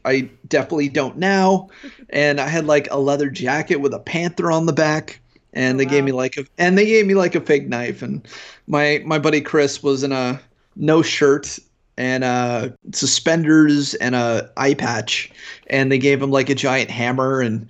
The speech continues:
Speaker 1: the two, like, buddy cops come in with, like, the female cop named Mahoney and the rookie cop who they named Rookie Cop. Um, and you see, like, bad guys run up and they grab Mahoney and the rookie and turn him off while the two main cops are talking. And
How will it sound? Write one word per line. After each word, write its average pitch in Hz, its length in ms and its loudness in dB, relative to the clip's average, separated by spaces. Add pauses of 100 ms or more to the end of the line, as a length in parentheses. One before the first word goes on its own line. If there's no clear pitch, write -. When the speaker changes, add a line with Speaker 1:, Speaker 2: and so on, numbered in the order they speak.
(580)
Speaker 1:
the 147 100 4
two, 175 320 4
like, 147 380 0
buddy 143 240 -2
cops 131 640 -6
come 131 300 -2
in 127 260 0
with, 127 160 -12
like, 123 420 -2
the 135 140 0
female 143 420 2
cop 123 400 0
named 127 220 -2
Mahoney 131 560 0
and 120 260 -2 (260)
the 143 100 4
rookie 147 300 4
cop 131 400 0
who 135 220 -2
they 123 360 0 (500)
named 123 340 0 (100)
Rookie 135 560 0 (240)
Cop. 127 320 -4 (640)
Um, 147 540 2 (540)
and 170 120 -4
you 170 80 -2
see, 185 160 -6
like, 160 240 -2
bad 143 240 0
guys 143 300 0
run 139 280 0
up 139 220 -2
and 127 120 -6
they 127 60 -4
grab 135 280 -2
Mahoney 135 360 -2
and 131 140 -2
the 123 60 -6
rookie 139 480 2
and 127 100 2
turn 135 280 0
him 131 100 2
off 127 300 2
while 135 100 2
the 120 100 -2
two 139 220 0
main 127 240 2
cops 123 300 -2
are 98 60 -8
talking. 120 460 -2
And 117 220 -2